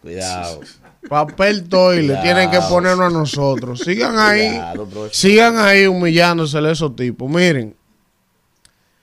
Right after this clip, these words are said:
Speaker 2: el gobierno proyecta un alza de cinco punto nueve por ciento en las exportaciones,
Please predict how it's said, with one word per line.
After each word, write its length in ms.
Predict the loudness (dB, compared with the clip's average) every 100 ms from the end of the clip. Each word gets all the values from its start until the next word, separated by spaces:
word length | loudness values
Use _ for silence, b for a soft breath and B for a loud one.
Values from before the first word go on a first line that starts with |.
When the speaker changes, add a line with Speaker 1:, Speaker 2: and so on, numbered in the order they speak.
| _ _
Speaker 2:
el 180 | 0 2
gobierno 560 | 2 2 2 2 0 0
proyecta 480 | 0 2 0 0
un 140 | -2 0
alza 400 | 0 0 -2 -2
de 160 | -2
cinco 520 | -4 -4 -6 -6 -6 -4
punto 380 | -6 -4 -4
nueve 320 | -2 0 0 -2
por 180 | -6 -4
ciento 340 | -4 -4 -2
en 80 | -2
las 240 | -2 -4 -8
exportaciones, 1400 | -8 -8 -6 -4 -4 -4 -4 -4 -4 -2 -2 -2 -6